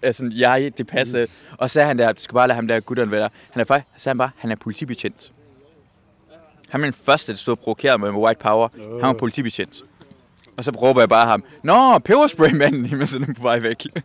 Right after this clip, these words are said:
Speaker 1: <laughs> Og så griner jeg af ham. Han var fucking politibetjent, det røvhul. Det irriterer mig, det irriterer mig rigtig meget. Det, det er sådan, det, den måde, han gør det på. Han vil gerne have, han provokerede mig til at gøre måske noget, hvad irriterende, og så kunne han få fat i mig. Men det skete ikke en skid, jo.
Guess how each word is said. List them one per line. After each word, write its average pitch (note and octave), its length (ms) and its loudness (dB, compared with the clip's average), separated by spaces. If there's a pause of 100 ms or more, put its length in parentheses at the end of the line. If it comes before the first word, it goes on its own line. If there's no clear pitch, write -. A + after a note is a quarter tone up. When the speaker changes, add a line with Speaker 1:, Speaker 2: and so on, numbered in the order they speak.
(120)
Speaker 1:
<laughs> F3 360 -4
Og E3+ 100 2
så D#3+ 100 -8
griner D3 300 -2
jeg A#2 100 0
af G#2 60 -6
ham. G#2+ 180 -10 (1300)
Han C#3+ 140 -6
var D3 80 0
fucking C#3+ 500 -4
politibetjent, A2+ 580 -4 (100)
det A2+ 100 -8
røvhul. G#2+ 300 -2 (2750)
Det E3 60 -4
irriterer F3+ 240 -2
mig, D3+ 140 -4
det B2+ 60 -6
irriterer E3+ 240 2
mig A#2 120 2
rigtig A#2 180 0
meget. A2 140 -2
Det, C3+ 160 -4
det D#3+ 100 0
er D#3 40 -10
sådan, C#3 240 -6
det, B2 160 -8
den C3 100 -4
måde, D3+ 200 2
han B2 120 0
gør B2 80 2
det A#2+ 100 0
på. - 20 -8
Han C#3 120 -4
vil C3 80 -6
gerne C#3 160 0
have, C3 160 0
han B2 120 -6
provokerede C3 460 -4
mig A2+ 220 -2
til - 80 -10
at A2+ 60 -8
gøre B2 180 2
måske A#2+ 240 -8
noget, A2 200 -2
hvad G#2 100 -6
irriterende, G#2 380 -4 (280)
og A2+ 80 -14
så - 80 -16
kunne A#2+ 100 -4
han G2+ 60 -6
få - 100 -20
fat A2+ 180 0
i A2 40 -6
mig. G#2 280 -4 (120)
Men G#2+ 120 -14
det G2+ 80 -14
skete C3+ 220 -4
ikke G2+ 80 -8
en G#2 60 -12
skid, G2+ 220 -12
jo. - 60 -16